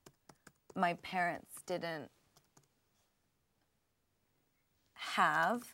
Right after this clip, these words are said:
things because they wanted my sister and I to have things. And, um, the way that my family has been treated has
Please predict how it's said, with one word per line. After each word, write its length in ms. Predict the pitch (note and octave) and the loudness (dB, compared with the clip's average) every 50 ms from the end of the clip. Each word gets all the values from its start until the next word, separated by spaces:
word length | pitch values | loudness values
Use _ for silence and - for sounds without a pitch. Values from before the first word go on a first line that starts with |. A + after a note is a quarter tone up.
| - - - - - - | -20 -20 -20 -20 -12 -4
things 520 | - G#3+ G3+ G3+ A3 A3+ B3 B3+ - - - | -2 -2 -2 0 -2 -2 -2 -2 -4 -6 -8
because 420 | - G3 - - F#3+ F3+ F3 F3 - | -8 -8 -6 -4 -4 -4 -4 -4 -4
they 120 | F3 F3 | -4 -4
wanted 380 | F3 E3 E3 E3+ E3 E3+ E3 E3 | -2 0 0 0 0 -2 -4 -6
my 120 | E3+ D#3+ | -8 -8
sister 380 | E3 - - - D#3 - - E3+ | -6 -8 -8 -8 -8 -10 -8 -8
and 140 | E3 D#3+ E3+ | -6 -4 -4
I 140 | E3+ E3+ F3 | -4 -6 -6
to 120 | - - | -10 -10
have 200 | F3+ F3 F3 F3 | -8 -8 -8 -8
things. 540 | - - - F#3 F#3+ G#3 A3+ B3 - - - _ _ - - - - - _ _ _ _ _ _ _ _ _ _ - | -8 -10 -8 -8 -6 -8 -10 -10 -12 -16 -18 _ _ -20 -20 -20 -20 -20 _ _ _ _ _ _ _ _ _ _ -4
And, 420 | - F#3 F3+ E3+ D#3+ D#3+ E3+ D#3+ - | -2 0 0 0 -2 -6 -8 -6 -6
um, 460 | E3 D#3+ D#3+ D#3 D#3+ D#3+ D#3+ - - F#3 _ _ _ _ _ _ _ _ _ _ _ _ _ _ _ _ _ _ _ _ _ _ _ _ - | -4 -4 -4 -6 -8 -10 -10 -12 -14 -16 _ _ _ _ _ _ _ _ _ _ _ _ _ _ _ _ _ _ _ _ _ _ _ _ -4
the 80 | - G3+ | -2 0
way 240 | F#3 F3+ F3 F#3 F#3+ | 0 0 -2 -2 -2
that 160 | F#3+ F#3 - | -4 -4 -4
my 140 | E3+ F3 E3+ | -4 -4 -4
family 540 | - - D#3 D3 D3+ D3+ D#3 D3+ D3+ - _ _ | -4 -8 -10 -8 -8 -8 -10 -12 -12 -14 _ _
has 220 | - D#3 D#3+ D#3 - | -14 -12 -12 -12 -10
been 200 | - D3+ D#3 D3 | -12 -12 -12 -12
treated 580 | - - - E3 D#3 - - - - - - - - _ _ _ _ _ _ _ _ _ _ _ _ _ _ _ _ _ _ _ _ _ _ _ _ _ _ _ _ _ _ _ _ _ | -14 -12 -10 -10 -10 -8 -8 -8 -8 -8 -10 -12 -14 _ _ _ _ _ _ _ _ _ _ _ _ _ _ _ _ _ _ _ _ _ _ _ _ _ _ _ _ _ _ _ _ _
has 280 | - - F3+ E3+ - | -6 -6 -6 -6 -6